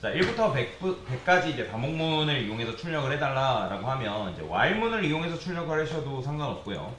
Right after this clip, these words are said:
포문을 이용해서 출력을 하셔도 상관이 없습니다. 자, 일단 Y문을 이용해서 여러분들 출력한다고 하면 일단 제일 먼저 필요한 게 뭐예요? 인트 I는 일. 이게 있어야겠죠? 그죠? 그 다음에 Y 쓰신 다음에 끝값을 백으로 이렇게 세팅을 해주시고요.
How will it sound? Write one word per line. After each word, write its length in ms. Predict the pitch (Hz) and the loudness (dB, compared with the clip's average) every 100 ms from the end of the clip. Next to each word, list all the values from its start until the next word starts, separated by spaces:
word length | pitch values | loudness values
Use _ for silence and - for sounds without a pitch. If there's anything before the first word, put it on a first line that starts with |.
| - | -6
포문을 320 | 196 214 208 | -2 0 0
이용해서 680 | 165 117 117 120 143 147 - | 0 0 -2 0 0 0 -2
출력을 280 | 156 135 127 | -4 -2 -2
하셔도 440 | 131 123 143 143 | -2 -4 -4 -4
상관이 320 | 135 131 143 | -6 -4 -6
없습니다. 380 | 104 - 104 76 76 - - - - | -6 -8 -10 -10 -12 -18 -20 -20 -4
자, 140 | 135 120 | 2 4
일단 440 | 131 190 190 180 | 6 8 8 6
Y문을 520 | 117 139 208 220 220 | 6 6 6 2 0
이용해서 440 | 156 160 165 160 131 | 2 0 0 2 2
여러분들 300 | 131 135 127 | 2 0 -4
출력한다고 580 | 165 156 160 151 143 | -2 -2 0 0 2
하면 440 | 143 143 139 139 135 | 2 2 2 0 0
일단 180 | 107 98 | -4 -4
제일 220 | 107 123 | -2 -2
먼저 200 | 135 127 | -2 -4
필요한 320 | 143 135 127 | -2 0 0
게 60 | 107 | 0
뭐예요? 260 | 80 80 95 - - - 95 | -4 -6 -8 -12 -20 -12 -10
인트 360 | 95 135 147 147 - | -2 0 0 -2 -8
I는 560 | 95 98 123 139 - | -4 -2 -2 -2 -2
일. 240 | 147 131 - | -4 -4 -6
이게 160 | 101 107 | -8 -4
있어야겠죠? 500 | 98 139 127 107 110 - | -4 0 -2 -2 -6 -8
그죠? 140 | - - - | -12 -14 -14
그 60 | 95 | -6
다음에 540 | 92 92 117 147 151 - - - - - - - - - - - - - - 107 | -2 0 0 0 0 -4 -12 -14 -14 -12 -12 -14 -18 -18 -20 -20 -18 -18 -12 0
Y 320 | 110 127 160 | 4 4 4
쓰신 320 | 160 151 147 | 0 -2 2
다음에 540 | 139 131 135 165 170 | 4 6 4 2 2
끝값을 640 | 165 180 156 156 180 180 185 | 0 0 0 0 2 2 2
백으로 400 | - 113 147 156 | 0 -2 0 0
이렇게 240 | 110 95 | 0 -2
세팅을 340 | 101 131 135 120 | -6 -6 -4 -2
해주시고요. 920 | 131 - 90 107 98 - 143 - | -2 -4 -8 -6 -6 -6 -8 -10